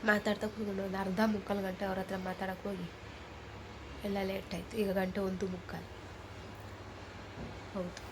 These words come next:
ಒಂದು ಮುಕ್ಕಾಲು. ಇಷ್ಟೊತ್ತಿಗೆ ಅರ್ಧ Bigg Boss ಮುಗ್ದಿರ್ತಿತ್ತು. ಏನೂ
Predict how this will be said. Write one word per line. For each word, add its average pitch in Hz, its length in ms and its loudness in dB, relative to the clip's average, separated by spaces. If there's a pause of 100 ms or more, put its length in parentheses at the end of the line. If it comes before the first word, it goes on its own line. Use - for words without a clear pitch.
(360)
ಒಂದು 185 260 0
ಮುಕ್ಕಾಲು. - 380 -4 (1800)
ಇಷ್ಟೊತ್ತಿಗೆ 202 420 0
ಅರ್ಧ 175 120 0 (120)
Bigg 196 240 0
Boss 208 140 0 (100)
ಮುಗ್ದಿರ್ತಿತ್ತು. 190 580 -2 (560)
ಏನೂ 208 140 6